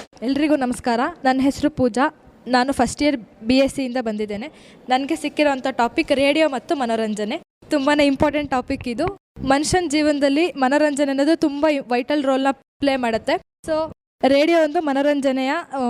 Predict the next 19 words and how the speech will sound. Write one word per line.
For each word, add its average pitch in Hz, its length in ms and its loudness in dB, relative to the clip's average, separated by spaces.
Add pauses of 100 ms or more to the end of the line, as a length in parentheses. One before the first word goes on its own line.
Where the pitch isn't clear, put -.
(440)
ಬಹುಮುಖ್ಯ 311 480 0
ಕಾರಣ 254 320 0
ಆಗುತ್ತೆ. 302 540 -4 (220)
ಇವತ್ತಿನ 311 380 0
ಕಾಲದಲ್ಲಿ 320 440 0
ರೇಡಿಯೋ 302 420 2
ಕೇಳೋದು 320 540 0
ಕಡಿಮೆ 269 320 -4
ಆಗಿದೆ. 254 520 -4 (200)
ನಮ್ಮ 277 340 2
ಪೇರೆಂಟ್ಸ್ 320 540 0
ಅಥವಾ 311 340 -2 (120)
ನಮ್ಮ 277 220 0
ಅಜ್ಜಿ 269 180 2
ತಾತ 311 240 0
ಅವರು 311 200 2
ಜಾಸ್ತಿ 262 380 -2
ಕೇಳ್ತಿದ್ರು, 269 520 0
ಇವತ್ತಿನ 311 680 0